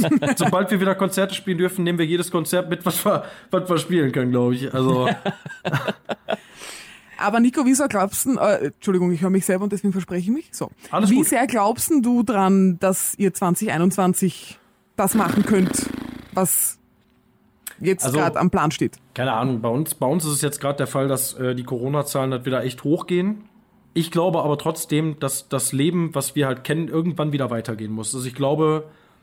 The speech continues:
Speaker 2: dass wir lange, lange nicht drum rumkommen werden, bestimmte Richtlinien zu wahren und uns auch anzupassen irgendwie.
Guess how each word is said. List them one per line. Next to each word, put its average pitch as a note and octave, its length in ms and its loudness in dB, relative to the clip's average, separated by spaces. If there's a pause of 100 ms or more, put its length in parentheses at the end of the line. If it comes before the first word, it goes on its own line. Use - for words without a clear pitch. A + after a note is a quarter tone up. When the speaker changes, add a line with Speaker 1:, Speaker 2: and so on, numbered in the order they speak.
(160)
Speaker 2:
dass - 220 -4
wir D3 100 2
lange, C3+ 300 2
lange D#3 240 0
nicht D3+ 180 -6
drum D3 120 -2
rumkommen D3+ 440 -4
werden, C#3+ 240 0
bestimmte C#3+ 760 0 (420)
Richtlinien D3 600 -2
zu B2+ 180 -4
wahren F3+ 340 0
und D3+ 280 -6
uns C3+ 180 -6
auch B2+ 140 -6
anzupassen F#3 560 -4
irgendwie. F3+ 380 -4